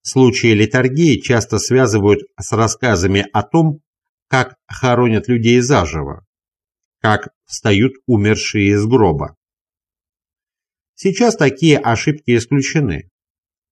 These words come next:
поскольку обязательно врачебное свидетельствование умершего.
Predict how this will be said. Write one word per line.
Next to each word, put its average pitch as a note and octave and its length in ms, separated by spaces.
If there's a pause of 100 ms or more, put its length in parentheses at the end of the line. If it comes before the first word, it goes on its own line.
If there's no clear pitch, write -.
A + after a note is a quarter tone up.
(160)
поскольку B2 580
обязательно A#2+ 720
врачебное G#2+ 680
свидетельствование G2 1160
умершего. E2+ 760